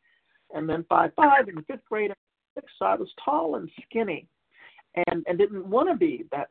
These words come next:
skinny. And I didn't start to really fill out until I was in high school, something of a late bloomer. But I didn't really, and I wasn't really much of an athlete, so it wasn't that. I, I just,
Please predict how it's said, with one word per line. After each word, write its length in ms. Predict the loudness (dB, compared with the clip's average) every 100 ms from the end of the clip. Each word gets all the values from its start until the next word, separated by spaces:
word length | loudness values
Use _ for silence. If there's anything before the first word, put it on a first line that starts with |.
| _ -18
skinny. 560 | -6 -6 -6 -14 -18 -16
And 240 | -10 -4 0
I 80 | 4
didn't 240 | 4 2 2
start 320 | 6 6 6
to 140 | 0
really 300 | 4 4 2 0
fill 180 | 2 4
out 300 | 4 2 -2 -10
until 320 | -12 -6 -4
I 80 | -4
was 120 | -6 -12
in 80 | -8
high 240 | -6 -8 -10
school, 240 | -8 -8 -8
something 300 | -8 -4 -2
of 100 | -2
a 60 | -2
late 280 | -2 -2 -2
bloomer. 400 | -2 -2 -4 -8 _ _ _ -20 -20 -20 -20 _ 4
But 80 | 6
I 120 | 8
didn't 340 | 6 4 0
really, 840 | -6 -2 0 -2 -4 -6 -8 -10 -8
and 100 | -4
I 60 | 0
wasn't 360 | 0 -2 -6
really 240 | -4 -4 -4
much 280 | -6 -4
of 100 | -4
an 100 | -4
athlete, 500 | -4 -4 -6 -12 -12 -4
so 100 | -2
it 100 | 0
wasn't 360 | 0 -2 -4 -2
that. 240 | 0 0 0
I, 200 | -2 -2 -2 2
I 140 | 2
just, 340 | 2 -2 -2